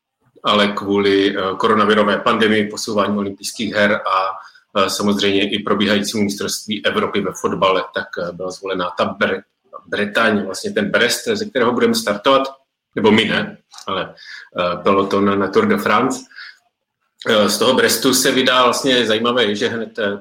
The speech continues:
první čtyři etapy zůstávají stále jezdci v Bretani a, eh, po té první úvodní, eh, vlastně etapě, tak hned v té druhé přijde, eh,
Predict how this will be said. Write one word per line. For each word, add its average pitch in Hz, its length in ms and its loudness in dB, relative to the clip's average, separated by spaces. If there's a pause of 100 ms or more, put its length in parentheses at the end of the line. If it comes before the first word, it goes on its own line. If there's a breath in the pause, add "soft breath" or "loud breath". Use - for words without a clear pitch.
první 117 240 -2
čtyři 131 360 0
etapy - 360 -2
zůstávají 107 520 -2
stále 107 360 -2
jezdci - 280 -6
v 92 100 -10
Bretani 127 500 2 (840 soft breath)
a, 98 540 2
eh, 98 240 2
po 104 80 0
té 104 240 2
první 107 460 0
úvodní, 104 760 0
eh, 101 120 -8 (640)
vlastně 101 340 -6
etapě, 104 440 -2
tak 104 240 -2
hned 104 320 0
v - 80 -12
té 113 160 2
druhé 110 540 2
přijde, 101 560 -2 (400 loud breath)
eh, 90 340 -4